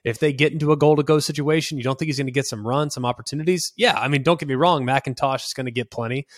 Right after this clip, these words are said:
But McIntosh is, like, minus one ninety to score a touchdown. If I can get McIntosh minus one ninety or Kendall Milton plus two ninety, I'm taking Kendall Milton plus two ninety,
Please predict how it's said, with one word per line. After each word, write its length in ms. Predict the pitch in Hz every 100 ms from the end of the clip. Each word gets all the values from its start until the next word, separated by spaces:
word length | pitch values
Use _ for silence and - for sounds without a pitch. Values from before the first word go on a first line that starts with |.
| _
But 100 | 131
McIntosh 500 | 139 170 143 131 139
is, 80 | -
like, 100 | 143 127 _
minus 360 | 127 143 151 -
one 220 | 143 143
ninety 360 | 135 180 117 101 _ - _
to 80 | -
score 220 | - 135
a 40 | 127
touchdown. 420 | 131 - 110 95 _
If 100 | -
I 80 | 208
can 80 |
get 240 | 214 175 -
McIntosh 640 | 127 175 190 165 180 170
minus 260 | 151 170 151
one 120 | 147
ninety 400 | 135 170 185 180 - _ -
or 140 | 143
Kendall 340 | 156 165 165 147
Milton 460 | 139 165 190 185 -
plus 320 | - 170 170 -
two 220 | - 180
ninety, 460 | 185 190 208 226 - _ _ -
I'm 140 | 180
taking 260 | 214 240 214
Kendall 260 | 196 185
Milton 340 | 175 180 107 104 _ _ _
plus 240 | 156 151
two 160 | - 156
ninety, 460 | 139 131 127 120